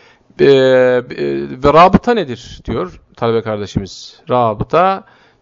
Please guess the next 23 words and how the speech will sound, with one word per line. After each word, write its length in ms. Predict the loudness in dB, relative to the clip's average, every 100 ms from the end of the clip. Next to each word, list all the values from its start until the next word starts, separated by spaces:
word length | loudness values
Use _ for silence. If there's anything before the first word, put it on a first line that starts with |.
| -2
tasavvufi 720 | -2 4 4 4 2 0 -2
bir 200 | -8 -8
terimdir. 760 | -6 -4 -4 -2 -2 -2 -10 _ _ _ _ _ _ _ -2
Rabıta, 720 | 0 0 -2 0 -2 -2 -10 _ _ _ _ _
e, 60 | -6 -2 -2 -2 -4 -6 -8 -2
bağ 200 | 2 2
kurma 440 | 0 -4 -2 -4 -4
manasına, 680 | -4 -4 -6 -8 -8 -10 -10 _ _ _ _ _
bağ 260 | 2 2
kurma, 440 | 2 -2 -2 -6 -8 _ _ _ _ _ _ -2
bir 180 | 0 0
şeyi 280 | 0 -2
bir 100 | -2
şeye 360 | -4 0 -2 2
bağlama 560 | 2 2 2 -2 -4 -10 _ _
manasına, 680 | -8 -4 -2 -4 -8 -14 -16 _ _ _ _ _ _ _ -8
e, 200 | -4 -4
terim 300 | -2 2 2
olarak, 360 | 2 -2 -10 _ _ -20 _ _ -8
e, 200 | -6 -4
kelime 300 | 0 4 4
olarak 240 | 2 -2
gelmektedir. 640 | -2 0 0 -2 -4 -4